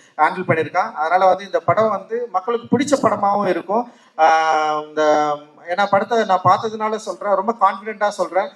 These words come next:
நீலமுக்கும் சரி, ஆஹ், லெமன் லீஃப்க்கும் சரி, இந்த படம் வந்து ரொம்ப நல்ல படமா இருக்கும் அப்படின்னு வந்து நான் வந்து நம்புறேன். And தொடர்ந்து, அஹ், அப்புறம் வந்து கீ-, கீர்த்தி, பயங்கரமா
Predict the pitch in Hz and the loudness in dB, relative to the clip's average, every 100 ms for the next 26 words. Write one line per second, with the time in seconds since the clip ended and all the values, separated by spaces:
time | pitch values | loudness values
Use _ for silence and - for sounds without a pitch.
0 | _ _ 202 277 277 247 240 254 233 196 | _ _ 2 6 4 2 -4 -4 -2 -4
1 | 214 - 160 156 151 151 185 240 247 240 | -4 -8 -2 2 2 2 -2 0 -2 -4
2 | - 240 226 180 302 - _ 180 196 196 | -6 -10 -6 -6 -6 -12 _ -2 2 4
3 | 226 202 196 214 202 190 202 233 190 226 | 2 0 -2 -2 0 0 0 0 2 2
4 | 240 208 208 202 185 208 214 208 180 185 | 2 0 2 2 2 -2 0 2 2 0
5 | 196 180 196 185 165 156 165 175 160 139 | -8 -8 -6 -4 -2 -4 -6 -6 -4 -4
6 | 131 _ _ - 147 175 202 185 233 - | -4 _ _ -16 -2 -2 2 2 2 -4
7 | _ _ 156 165 165 156 156 190 202 233 | _ _ -12 -10 -2 0 2 2 2 0
8 | 233 247 262 - 170 160 147 151 226 233 | -4 -10 -10 -8 -6 -2 -2 -2 0 0
9 | 220 226 - 220 147 139 185 247 240 165 | -2 -8 -12 -14 -14 -16 -14 -12 -8 -6
10 | 113 110 120 151 226 | -8 -8 -10 -6 -6